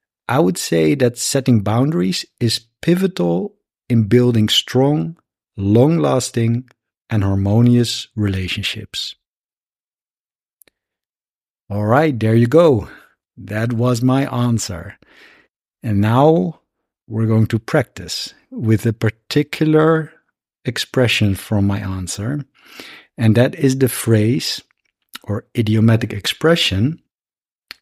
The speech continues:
"Draw the line." to draw the line at something. So the meaning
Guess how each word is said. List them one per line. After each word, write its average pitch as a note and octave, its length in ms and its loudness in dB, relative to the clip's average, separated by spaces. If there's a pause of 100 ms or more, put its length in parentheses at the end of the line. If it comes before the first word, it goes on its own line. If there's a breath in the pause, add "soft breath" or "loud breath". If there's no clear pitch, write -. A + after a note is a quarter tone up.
(200)
"Draw A#2 480 2
the B2+ 140 0
line." F#2+ 580 -2 (1080)
to A#2 80 -6
draw A2+ 480 2
the B2 100 2
line A2 500 0
at A2 200 -8
something. F#2 640 -10 (1400 loud breath)
So D3+ 320 4 (120)
the C3+ 200 2
meaning D3 720 2